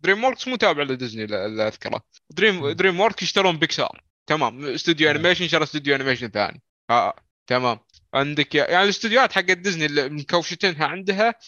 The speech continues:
Speaker 1: تتوزع على شركات ثانية. أنا
Speaker 2: إيه،
Speaker 1: أشوف إنه
Speaker 2: فاهم.
Speaker 1: شيء
Speaker 2: بس
Speaker 1: بيكون أفضل.
Speaker 2: إيه، بس ب-، بس راح ي-، آه، يعني أنت بيكسار، أنت لو بعتها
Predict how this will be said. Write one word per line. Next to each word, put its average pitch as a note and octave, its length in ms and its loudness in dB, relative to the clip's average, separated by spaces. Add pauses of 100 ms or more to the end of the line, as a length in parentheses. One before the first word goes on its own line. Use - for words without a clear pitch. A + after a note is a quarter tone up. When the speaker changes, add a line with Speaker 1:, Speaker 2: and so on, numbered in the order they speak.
(100)
Speaker 1:
تتوزع D#3+ 420 2
على C#3+ 180 2
شركات D3 460 0
ثانية. - 280 -2 (240)
أنا C4 80 2
Speaker 2:
إيه، B3+ 60 6
Speaker 1:
أشوف A3 200 0
إنه G#3 80 0
Speaker 2:
فاهم. F#3+ 120 4
Speaker 1:
شيء G3+ 160 4
Speaker 2:
بس E3 60 2
Speaker 1:
بيكون D#3 220 -4
أفضل. - 300 -4 (400)
Speaker 2:
إيه، A#3+ 140 2
بس F3 280 -2
ب-، F#3 180 0
بس G#3 180 2
راح A#3 200 4
ي-، G#3 520 -2 (340)
آه، C#3 200 -2
يعني D3 560 0
أنت E3 220 -4
بيكسار، C#3+ 520 2
أنت C#3 180 -6
لو D#3+ 140 4
بعتها D3+ 560 0